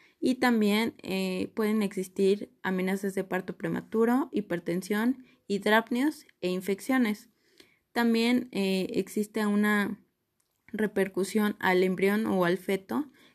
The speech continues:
que puede provocar un aborto, malformaciones congénitas,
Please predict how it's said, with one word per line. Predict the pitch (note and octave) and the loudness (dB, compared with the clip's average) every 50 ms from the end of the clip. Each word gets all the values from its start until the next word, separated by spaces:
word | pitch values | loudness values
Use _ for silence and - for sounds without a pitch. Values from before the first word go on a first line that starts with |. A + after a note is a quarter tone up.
| _ | _
que | _ - G3+ | _ -6 -6
puede | G3+ - G3+ G3+ G3+ G3 G3+ G3+ G3+ G3+ - - - - | -2 0 2 2 2 4 4 4 2 2 0 -2 -6 -10
provocar | - G3 F#3+ F#3 F3+ F3 F3+ - F#3+ F#3+ | -6 -4 -2 -2 -2 -2 -2 -2 -2 -2
un | F#3 F#3 F#3 | 0 -2 -2
aborto, | F#3 F3+ F#3+ G#3 A3 A#3 A#3 - - A3+ B3 C#4 D#4 - - | -2 0 2 2 2 2 0 -4 -4 -2 -2 -2 -4 -4 -6
malformaciones | A3+ G3 G3 - G3+ F#3+ F#3+ F#3 G3 G3 - G3+ G#3 G#3+ A3 - | -6 -6 -4 -4 -4 -4 -2 -2 -4 -4 -2 -2 0 0 -2 -4
congénitas, | - F#3 F3 F3+ - - G#3+ A3+ A3+ A#3 A#3 - - A#3 B3 B3+ - - | -6 -6 -6 -4 -4 -2 -2 0 0 0 -2 -2 -4 -4 -4 -4 -6 -10